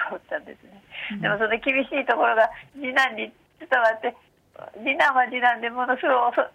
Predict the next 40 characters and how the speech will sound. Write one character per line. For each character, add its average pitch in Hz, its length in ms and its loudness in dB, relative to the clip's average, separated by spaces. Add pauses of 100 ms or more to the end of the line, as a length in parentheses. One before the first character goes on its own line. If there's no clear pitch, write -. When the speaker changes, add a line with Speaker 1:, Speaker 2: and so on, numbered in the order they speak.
(100)
Speaker 1:
恐 269 360 4
れ 269 100 2
が 254 140 2
強 - 200 -6 (160)
く 294 80 -4
て - 80 -4
ね、 208 300 2 (920)
本 302 180 0 (140)
当 277 100 2
に 294 160 -6
ね、 262 200 -8 (600)
こ 277 140 -2
の 262 80 2
間 226 260 0
の、 214 60 -10 (720)
あ 196 160 -2
の、 185 160 -10
福 - 240 -12
島 180 160 -8 (480)
の 175 160 -10
原 185 180 -4
発 185 260 -8
の 175 140 -12
時 185 260 -14
も、 180 180 -10 (880)
あ 190 120 0
の、 - 880 -6
沖 277 180 2
縄 262 220 6
に 226 120 -2
逃 214 40 -4 (120)
げ 240 120 4
よ 233 180 4
う 220 40 -16
っ - 20 -18
て 220 120 -4
言 208 140 0
う 214 60 -8
か 214 100 2
ら 208 200 2